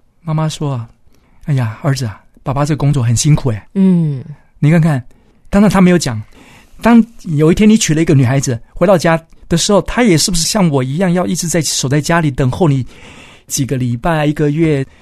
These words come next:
Speaker 1: 这个才回到家，这个很难受的日子，你到底，你真的愿意吗？但是你知道，每一个工作都有一些牺牲，有一些得着。这个儿子呢，他估量了一下，他觉得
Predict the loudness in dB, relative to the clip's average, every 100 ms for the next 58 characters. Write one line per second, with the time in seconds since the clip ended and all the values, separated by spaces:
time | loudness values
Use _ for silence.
0 | _ -12 -8 -6 -6 -4 -4 0 2 0
1 | -2 -6 -6 -6 -8 -8 -6 -2 0 0
2 | 0 0 0 0 0 -2 -2 -8 -12 -20
3 | -2 0 2 2 2 0 0 4 4 4
4 | 2 2 0 -2 -6 _ _ _ _ _
5 | 0 2 2 0 -4 -6 -12 -4 0 2
6 | 2 2 0 0 -2 -4 -4 -4 -4 -4
7 | -6 -6 -6 -8 _ _ -10 -6 -4 -4
8 | -6 -6 -10 -12 _ -20 -20 -20 -20 -4
9 | -2 2 2 0 -2 -2 -6 _ _ -10
10 | -4 -4 -2 0 2 2 0 -2 -4 -6
11 | -10 _ _ -6 -2 -2 -2